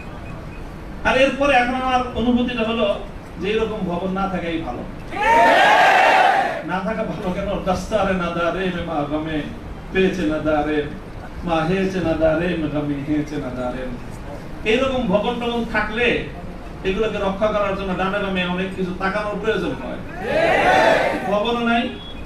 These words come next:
রক্ষা করার জন্য কার পায়ের নিচে তেল মারার দরকার। আজ এখানে মাদ্রাসা, কালকে ইনশাআল্লাহ শাইখুল হাদিসের সন্তান মাহমুদুল হক সাহেব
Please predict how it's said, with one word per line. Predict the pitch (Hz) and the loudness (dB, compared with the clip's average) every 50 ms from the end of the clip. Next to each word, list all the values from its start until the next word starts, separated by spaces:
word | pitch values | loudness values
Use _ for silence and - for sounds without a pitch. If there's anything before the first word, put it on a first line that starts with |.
| - - 165 | -10 -2 2
রক্ষা | 190 208 208 208 208 | 2 2 4 2 0
করার | 202 202 190 185 185 180 165 | 0 0 2 2 0 0 0
জন্য | 180 190 180 180 180 175 175 | 0 -2 -2 -2 -2 -2 -2
কার | 175 165 165 165 - - - - - | -2 -2 -2 -2 -6 -8 -10 -4 0
পায়ের | 180 175 175 175 175 | 0 2 2 2 0
নিচে | 170 160 156 165 147 - | -2 -4 -4 -4 -4 -2
তেল | - 190 190 190 | 0 2 2 2
মারার | 170 151 147 143 135 127 | 2 0 0 -2 -2 -4
দরকার। | 131 123 - - - 440 453 453 - - - - - - - - - - - - - - - - - - - - - - - - - - 679 679 659 605 - - - - - - - - - - - - - - - | -4 -4 0 2 2 4 6 6 6 6 6 6 6 6 6 6 6 6 6 6 6 6 6 6 6 6 6 6 6 6 6 6 6 6 6 4 4 2 0 -4 -8 -10 -12 -14 -14 -14 -12 -8 -8 -6 -6 -4 -4
আজ | 165 175 175 185 | -4 -2 -2 -2
এখানে | 190 190 208 208 220 226 | -2 0 0 0 0 0
মাদ্রাসা, | 226 226 233 233 233 233 - - - - - - - - - - - - - - - - - - - - - - - | 0 0 0 0 0 0 0 -2 -2 -4 -6 -8 -8 -10 -10 -10 -12 -12 -12 -12 -12 -14 -14 -14 -12 -12 -10 -6 -4
কালকে | 190 190 185 185 196 190 | -2 -2 0 0 0 0
ইনশাআল্লাহ | 185 - - 190 190 185 180 170 | 0 0 -2 -2 -2 -2 -2 -2
শাইখুল | - 190 190 190 190 190 | -2 -2 -2 0 0 0
হাদিসের | 180 175 180 185 190 190 185 - | 0 0 -2 -2 -4 -4 -4 -4
সন্তান | 185 180 180 175 165 160 | -4 -6 -4 -4 -4 -4
মাহমুদুল | 165 175 170 - 165 160 160 180 170 | -4 -4 -4 -4 -4 -4 -4 -4 -4
হক | 165 160 - - | -4 -4 -4 -4
সাহেব | 165 160 160 156 | -2 -2 -2 -2